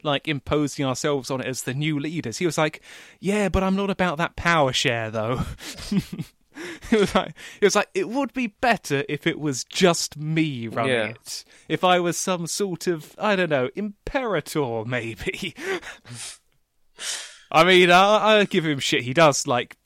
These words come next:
Speaker 1: tur-, turn it down on, for that reason later on, but it was still in the context of a power share.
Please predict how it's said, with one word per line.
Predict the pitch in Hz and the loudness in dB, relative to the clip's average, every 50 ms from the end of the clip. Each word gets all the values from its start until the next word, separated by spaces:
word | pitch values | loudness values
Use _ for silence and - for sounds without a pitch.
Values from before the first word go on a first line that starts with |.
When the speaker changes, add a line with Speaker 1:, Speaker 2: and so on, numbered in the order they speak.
| - _ | -20 _
Speaker 1:
tur-, | - - 160 143 139 - - - _ - | -4 0 2 4 4 2 0 -4 _ -8
turn | - 147 143 135 131 123 120 113 123 | -4 -2 -2 0 0 -2 -4 -4 -6
it | 117 - - | -8 -6 -4
down | 131 123 120 120 117 110 110 120 - | -2 -2 -2 -2 -4 -6 -8 -8 -6
on, | 131 123 - | -6 -6 -6
for | - - 135 | -8 -6 -2
that | 123 123 123 - 117 | 0 0 0 0 -2
reason | 131 127 127 120 113 - 131 | -6 -6 -4 -6 -6 -6 -6
later | 120 123 123 - - 127 | -6 -6 -6 -6 -6 -8
on, | 110 107 - _ | -8 -8 -8 _
but | - 151 | -8 -6
it | 151 | -6
was | 165 165 | -6 -8
still | - - - 226 214 214 | -8 -8 -8 -8 -8 -8
in | 202 | -8
the | 196 | -8
context | 175 - - 190 175 147 - 156 147 - - - | -6 -4 -4 -4 -4 -4 -6 -8 -10 -10 -12 -14
of | 160 156 | -12 -12
a | 143 | -12
power | - - - 160 151 135 117 110 | -10 -10 -10 -8 -8 -8 -8 -10
share. | - - - 123 107 104 104 104 | -8 -8 -8 -8 -8 -8 -10 -12